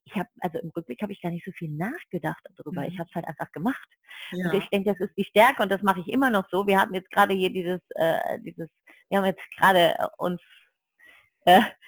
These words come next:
Speaker 1: hier getroffen und dann,
Speaker 2: Genau.
Speaker 1: äh, ich wieder so, „Für wen ist das nochmal? Ach, ach, ist das mit Kamera? Ach, okay.“ Ähm, <laughs> ich bin,
Speaker 2: <laughs>
Speaker 1: ich, der, ich bin irgendwie ein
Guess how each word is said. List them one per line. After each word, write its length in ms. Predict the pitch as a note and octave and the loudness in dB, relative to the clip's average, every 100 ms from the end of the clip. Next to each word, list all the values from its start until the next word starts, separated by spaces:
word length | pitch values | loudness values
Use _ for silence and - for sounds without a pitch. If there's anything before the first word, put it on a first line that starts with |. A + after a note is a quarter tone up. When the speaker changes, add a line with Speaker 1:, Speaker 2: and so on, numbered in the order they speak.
| - | 2
Speaker 1:
hier 160 | D4 A#3+ | 8 10
getroffen 640 | A3+ - B3+ - B3 A#3+ | 10 10 10 10 8 8
und 240 | B3+ A#3 A3 | 8 8 10
dann, 260 | A3+ A3+ - - - | 8 8 0 -8 -2
Speaker 2:
Genau. 260 | F#3+ F#3 | 4 8
Speaker 1:
äh, 120 | F#3 F#3 | 10 10
ich 160 | D4+ | 6
wieder 360 | C4 A#3+ A#3 A3+ | 8 10 10 12
so, 180 | A#3+ A#3+ - | 10 10 6
„Für 100 | E4 | 6
wen 360 | F#4 A4+ A#4+ | 8 8 8
ist 100 | B4+ | 6
das 100 | B4+ | 6
nochmal? 480 | A#4+ G#4 G#4 G#4 - - | 6 6 6 6 4 2
Ach, 200 | A#3+ - | 2 4
ach, 180 | - F#4 | 4 4
ist 120 | F#4+ | 6
das 120 | G#4+ | 6
mit 160 | A4 G4 | 6 2
Kamera? 500 | G#4 G4+ E4+ D4 E4 | 4 6 8 8 8
Ach, 180 | - C#4+ - - - - | 6 4 0 -16 -6 0
okay.“ 320 | - E4+ A3 - - | 6 6 4 -2 4
Ähm, 200 | C4+ C4+ | 4 8
<laughs> 880 | - E4 C#4+ G4+ - - - E4+ F#4+ | 6 8 8 8 4 -8 0 4 6
ich 140 | - - | 6 6
bin, 140 | D#4 | 6
Speaker 2:
<laughs> 380 | F#4+ - E4 - | 4 2 -6 2
Speaker 1:
ich, 160 | - D4+ | 2 6
der, 140 | C4+ - | 6 6
ich 320 | C4+ - A3+ | 4 2 0
bin 160 | E4 E4 | 0 2
irgendwie 320 | C#4+ D4 D4 | 2 2 0
ein 100 | A#3+ | -2